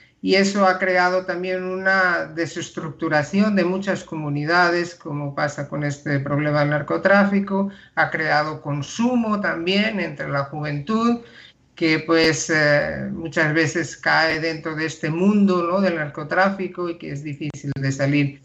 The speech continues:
Y es uno de los problemas, pues, que aparte de la pobreza que pueda tener la zona por, eh, la falta de recursos, ¿no?, o la falta también de presencia más, eh, institucional del gobierno,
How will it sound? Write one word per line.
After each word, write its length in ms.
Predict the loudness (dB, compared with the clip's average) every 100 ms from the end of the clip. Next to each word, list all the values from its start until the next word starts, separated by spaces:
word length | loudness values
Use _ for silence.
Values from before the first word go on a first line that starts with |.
| _ _ _ 0
Y 120 | 2
es 160 | 2 0
uno 160 | 0
de 80 | 2
los 180 | 0 -4
problemas, 580 | -6 -2 0 2 0 0
pues, 280 | -2 -2
que 100 | 0
aparte 400 | 2 2 0 0
de 120 | -2 2
la 260 | 0 -2
pobreza 640 | -10 -4 0 2 0 -4 -8
que 100 | -10
pueda 380 | -8 -6 -6
tener 260 | -8 -10 -6
la 160 | -4 -4
zona 680 | 0 0 2 0 -2 -4 -12
por, 480 | -8 -4 -4 -4 -6 -18 -20 _ -4
eh, 180 | 0 2
la 140 | 4
falta 360 | 4 2 2 0
de 100 | 0
recursos, 680 | 0 2 2 2 0 0 2
¿no?, 300 | 2 2 0
o 40 |
la 140 | -2 -2
falta 320 | -4 -2 -2
también 260 | -2 -4
de 100 | -6
presencia 680 | -6 -6 -4 -4 -4 0 0
más, 440 | 4 2 0 -6 -6
eh, 480 | -6 -4 -6 -4 -2
institucional 880 | 2 2 4 2 2 2 4 6 4
del 140 | 4
gobierno, 640 | 2 2 2 2 0 -2